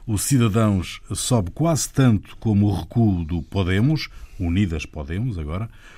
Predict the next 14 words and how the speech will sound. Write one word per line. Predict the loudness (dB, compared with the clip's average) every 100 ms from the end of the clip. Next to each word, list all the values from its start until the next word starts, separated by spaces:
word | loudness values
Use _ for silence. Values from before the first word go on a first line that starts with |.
| -20 -4
O | -2
Vox | 2 0 -2 -10 -2
instala-se | 4 4 4 0 2 0 0
em | 2
Madrid | 4 2 2 0
com | -2 -2
vinte | -2 0
e |
quatro | -4 -6
deputados, | -10 -8 -6 -4 -8
depois | -4 -4
do | -4
sucesso | -8 -8 -6 -6
eleitoral | -6 -4 -4